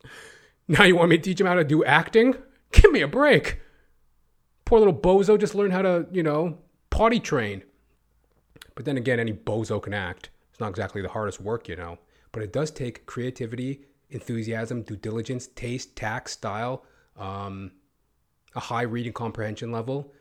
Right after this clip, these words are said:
um, complete self-loathing, no self-respect. There are some qualifications that are needed to be an actor, folks.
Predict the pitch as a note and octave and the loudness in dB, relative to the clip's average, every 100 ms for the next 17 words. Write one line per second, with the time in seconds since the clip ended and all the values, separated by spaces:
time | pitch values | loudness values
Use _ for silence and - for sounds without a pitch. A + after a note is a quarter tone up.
0 | _ _ - G2 G#2 G2+ G2 _ _ _ | _ _ -14 -10 -8 -10 -12 _ _ _
1 | _ - G#2+ A#2+ B2 - A2+ A#2 A2+ A2+ | _ -14 -8 -6 -4 -4 -4 -4 -4 -4
2 | B2 C#3 - _ _ _ A2+ G#2+ A2+ G#2+ | -6 -8 -14 _ _ _ -6 -4 -6 -6
3 | - - G#2+ - - _ _ _ D#3 F3 | -10 -8 -8 -8 -16 _ _ _ 2 4
4 | A#3 - D#3+ C3 D3 B2+ G#2+ - C3+ A2+ | 4 2 0 0 -2 -2 -4 -6 -6 -6
5 | G2+ G2 G#2 G#2+ G2 F2+ F2 - G2 F#2+ | -8 -6 -4 -4 -6 -8 -10 -14 -10 -8
6 | F#2 G2 - F2+ - G2+ A2 - | -6 -8 -10 -16 -14 -16 -16 -20